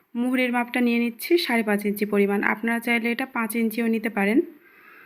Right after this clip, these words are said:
এক ইঞ্চি সেলাইয়ের জন্য বেশি নিয়ে এইভাবে করে দাগ দিয়ে নিলাম। এখন দাগ অনুসারে কাপড়টি কেটে ফেলছি। নর্মাল হাতা যেভাবে কাটিং করে, ঠিক সেভাবেই কিন্তু হাতাটি কেটে নিলাম। এখন আমি আপনাদেরকে হাতার ডিজাইনটি তৈরি করে দেখাবো। এর জন্য একটা হাতার কাপড় নিয়েছি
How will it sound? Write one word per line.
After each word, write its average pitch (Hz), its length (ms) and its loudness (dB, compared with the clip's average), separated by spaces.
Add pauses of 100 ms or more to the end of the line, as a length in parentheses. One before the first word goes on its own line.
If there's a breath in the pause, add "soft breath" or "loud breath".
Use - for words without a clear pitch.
(320 loud breath)
এক 233 200 0
ইঞ্চি 240 260 -2
সেলাইয়ের 226 340 -2
জন্য 233 220 0
বেশি 220 360 2
নিয়ে 233 220 4
এইভাবে 220 380 2
করে 220 200 -2
দাগ 202 260 -2
দিয়ে 208 120 2
নিলাম। 202 280 2 (600 loud breath)
এখন 233 340 0
দাগ 233 200 4
অনুসারে 240 380 0
কাপড়টি 220 380 -2
কেটে 214 200 2
ফেলছি। 202 380 -2 (300)
নর্মাল 247 380 2
হাতা 277 220 0
যেভাবে 254 380 -2
কাটিং 220 320 0
করে, 208 240 0
ঠিক 285 220 -8
সেভাবেই 233 420 -2
কিন্তু 226 280 -2 (160)
হাতাটি 220 380 -4
কেটে 220 220 -2
নিলাম। 196 300 2 (800 soft breath)
এখন 254 220 0
আমি 277 200 4
আপনাদেরকে 269 480 0
হাতার 247 340 -2
ডিজাইনটি 240 400 0
তৈরি 233 240 2
করে 214 200 2
দেখাবো। 202 380 0 (520 loud breath)
এর 247 140 -4
জন্য 262 220 -2
একটা 254 200 -4
হাতার 226 300 -2
কাপড় 226 320 0
নিয়েছি 202 420 2